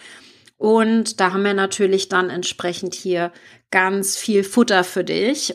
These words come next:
und gehen dann auch schon in die E-Mails rein, die du schreiben musst. Also worauf kommt es bei richtig guten E-Mails an? Welche Betreffzeilen kannst du hier erstellen lassen mit künstlicher Intelligenz? Wir nutzen Chat G P T hier wieder, ja?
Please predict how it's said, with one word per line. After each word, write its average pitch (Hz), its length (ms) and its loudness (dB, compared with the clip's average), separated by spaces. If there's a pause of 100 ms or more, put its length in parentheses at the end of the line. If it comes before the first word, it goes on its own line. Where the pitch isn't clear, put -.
(120)
und 339 500 0
gehen 269 300 4
dann 233 240 2
auch 226 180 0
schon 233 240 2
in 202 160 -2
die 196 300 0
E-Mails 339 400 4
rein, 175 160 2
die 175 100 2
du 170 100 -4
schreiben 156 420 -4
musst. - 220 -6
Also 175 280 -2
worauf 277 320 0
kommt 247 260 0
es 240 100 -4
bei 208 100 -6
richtig 247 360 -4
guten 233 340 -4
E-Mails 233 520 4
an? 147 220 -6 (720)
Welche 233 340 2
Betreffzeilen 247 1300 2 (140)
kannst 196 360 -2
du 190 40 0
hier 185 260 2
erstellen 165 500 -2
lassen 156 420 -8
mit 254 360 4
künstlicher 175 500 -2
Intelligenz? 151 540 -6
Wir 175 80 -2
nutzen 180 300 -2
Chat - 240 -6
G - 120 -12
P 170 140 -8
T - 200 -10
hier 170 200 2
wieder, 196 280 2
ja? 233 280 2